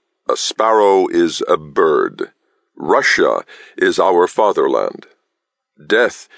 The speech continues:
is inevitable. P. Smirnovsky, A Textbook of Russian Grammar. Chapter One.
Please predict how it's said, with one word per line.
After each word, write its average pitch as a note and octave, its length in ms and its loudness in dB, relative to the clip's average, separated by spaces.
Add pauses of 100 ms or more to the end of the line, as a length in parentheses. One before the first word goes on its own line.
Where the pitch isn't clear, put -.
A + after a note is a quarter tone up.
(240)
is E2+ 320 -2
inevitable. F2+ 720 -2 (800)
P. D#2+ 160 -4
Smirnovsky, D#2 880 -4 (420)
A D#2+ 120 -2
Textbook - 640 -4
of D#2+ 140 -2
Russian D2+ 400 -2
Grammar. C2+ 440 -4 (2500)
Chapter - 380 -4
One. - 380 -8